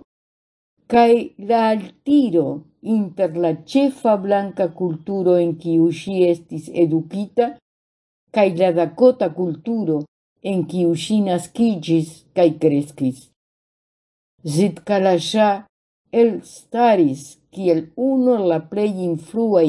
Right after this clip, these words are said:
indianaj aktivuloj de la frua dudeka jarcento.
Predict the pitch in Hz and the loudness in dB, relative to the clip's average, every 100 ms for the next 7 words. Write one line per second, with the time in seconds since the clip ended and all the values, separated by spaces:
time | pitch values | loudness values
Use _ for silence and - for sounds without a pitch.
0 | 151 165 170 147 180 202 185 170 165 160 | 0 -2 -4 -4 -4 -4 -2 0 0 0
1 | 156 - 156 208 208 170 170 180 _ _ | -4 -12 -6 -4 0 2 2 0 _ _
2 | _ _ - 180 170 170 - 202 202 196 | _ _ -6 -2 0 -2 -6 -6 0 2
3 | 180 170 170 185 175 165 160 156 - - | 2 -2 -2 -2 2 2 2 -2 -4 -2
4 | 147 135 135 147 | 0 0 -2 -6